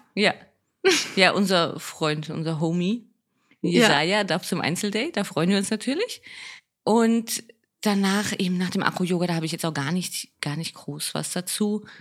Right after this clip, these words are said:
Speaker 1: sprechen sie und Finn halt nochmal zusammen auf einer Decke und trinken was. Und ich fand, er sah ganz schön fertig aus.
Speaker 2: Total, weil
Speaker 1: Hat
Speaker 2: er so
Speaker 1: mich wieder so ein
Speaker 2: verschwitzt.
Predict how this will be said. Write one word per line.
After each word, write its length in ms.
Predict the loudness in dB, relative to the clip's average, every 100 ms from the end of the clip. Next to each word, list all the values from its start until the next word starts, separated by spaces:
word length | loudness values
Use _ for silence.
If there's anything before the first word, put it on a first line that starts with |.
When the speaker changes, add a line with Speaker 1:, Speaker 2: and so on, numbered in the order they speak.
| -16
Speaker 1:
sprechen 500 | -12 0 0 2 0
sie 180 | 0 0
und 140 | 0
Finn 340 | -2 0 2 2
halt 160 | 2 2
nochmal 520 | 0 0 0 -2 -4
zusammen 280 | -6 -6 -4
auf 80 |
einer 140 | -4 -4
Decke 380 | -2 -2 -2 -2
und 100 | -2
trinken 360 | 0 0 0
was. 360 | -2 -2 -4 -10 -8
Und 240 | -8 -8 -14 -20 -20 -20 _ _ _
ich 140 | -6 0
fand, 160 | 2
er 80 | 4
sah 140 | 6
ganz 180 | 6 4
schön 100 | 2
fertig 380 | 0 0 0 -2
aus. 160 | -4 -4 -8 -10 -12 -10 -8 -2
Speaker 2:
Total, 720 | -2 2 2 4 6 6 6
weil 40 | 4
Speaker 1:
Hat 60 | 4
Speaker 2:
er 40 |
so 60 | 2
Speaker 1:
mich 120 | 2
wieder 80 | 2
so 60 |
ein 60 | 0 -2
Speaker 2:
verschwitzt. 160 | -6 -10